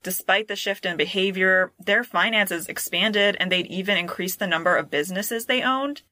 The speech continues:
Aside from the plywood shop and the grocery store, they started a third commercial business.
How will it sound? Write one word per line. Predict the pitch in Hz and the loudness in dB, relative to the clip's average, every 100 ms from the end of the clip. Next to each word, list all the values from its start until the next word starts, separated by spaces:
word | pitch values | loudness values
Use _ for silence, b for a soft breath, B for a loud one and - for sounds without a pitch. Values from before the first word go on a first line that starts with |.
| - | -10
Aside | - 165 165 | -2 0 0
from | 170 170 | -4 -2
the | 165 | -2
plywood | - 180 185 | 2 2 2
shop | - 175 170 | 2 2 2
and | 165 | 0
the | |
grocery | 175 220 262 226 | 0 0 0 -4
store, | - 175 175 175 147 | -2 2 4 4 2
they | 170 | -2
started | - 165 180 202 - | 0 0 2 0 0
a | 170 170 | 0 -2
third | - 170 170 | 0 2 2
commercial | - 170 175 175 | -2 -4 -4 0
business. | 165 - - - - - | 0 0 -6 -8 -10 -12